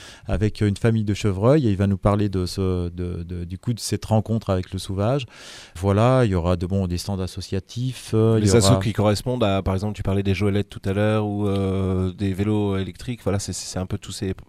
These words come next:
Speaker 1: C'est un
Speaker 2: représentants-là.
Speaker 1: Voilà, tout ça, oui. Et plus certains stands où il y aura des animations, et notamment, euh, des, des, des, de la sculpture, ou, euh, voilà, où les enfants ou les grands même pourront, euh, pourront aller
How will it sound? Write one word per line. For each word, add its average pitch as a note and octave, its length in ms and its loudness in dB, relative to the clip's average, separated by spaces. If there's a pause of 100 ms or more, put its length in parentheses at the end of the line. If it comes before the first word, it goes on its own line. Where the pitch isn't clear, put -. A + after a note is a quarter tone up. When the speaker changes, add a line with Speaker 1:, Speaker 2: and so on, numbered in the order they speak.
Speaker 1:
C'est - 320 0
un A2+ 120 8
Speaker 2:
représentants-là. G#2 300 0
Speaker 1:
Voilà, G#2 380 4
tout G#2+ 100 -4
ça, G2+ 240 2
oui. G2 260 2
Et A2 120 4
plus C#3+ 320 4
certains C3 440 4
stands D3 360 2 (120)
où A#2+ 100 0
il A2 60 2
y B2 40 6
aura A#2+ 140 6
des A#2 160 2
animations, A2+ 540 2 (500)
et F#2 120 0
notamment, G2 720 2
euh, F2 440 2
des, E2+ 180 -2
des, E2+ 200 -2 (180)
des, E2+ 320 -2
de E2 100 -6
la E2+ 80 0
sculpture, F#2+ 680 -2
ou, E2+ 180 0
euh, E2 280 0 (320)
voilà, F2+ 200 6
où F2+ 60 6
les F2+ 160 6
enfants G#2+ 420 4
ou F2+ 100 0
les F2 180 2
grands G#2+ 300 2
même G#2 260 2
pourront, F2+ 500 -2
euh, D#2+ 60 -2
pourront F2 360 -2
aller E2+ 1040 0